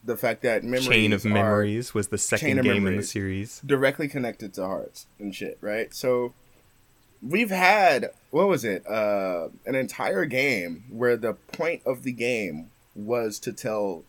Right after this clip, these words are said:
Speaker 1: a specific character, "Hey, this, this, this happened, this, this, this happened, and because this, this, and this happened, you now need to do this."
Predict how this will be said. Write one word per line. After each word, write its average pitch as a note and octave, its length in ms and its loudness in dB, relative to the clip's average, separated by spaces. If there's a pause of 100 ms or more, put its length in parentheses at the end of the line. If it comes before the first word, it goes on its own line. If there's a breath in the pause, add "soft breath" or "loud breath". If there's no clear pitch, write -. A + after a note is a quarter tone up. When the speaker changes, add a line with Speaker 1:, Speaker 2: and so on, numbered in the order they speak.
Speaker 1:
a G#2+ 100 -4
specific - 600 -6
character, B2 480 -2
"Hey, A2+ 340 -4 (540 soft breath)
this, D3+ 320 -2
this, C3+ 300 0
this B2 360 -2
happened, F#2 500 -8
this, G#2+ 220 -8
this, G#2 200 -8
this B2+ 220 -6
happened, E2 400 -8
and G2 100 -8
because C3+ 460 -4
this, A#2 220 -2
this, A2+ 220 -6
and F#2 160 -8
this G#3+ 200 2
happened, F#2+ 480 -4 (280 soft breath)
you B2+ 200 2
now A#2+ 280 4
need G2+ 260 -2
to F#2+ 100 -14
do F2+ 160 -6
this." - 440 -12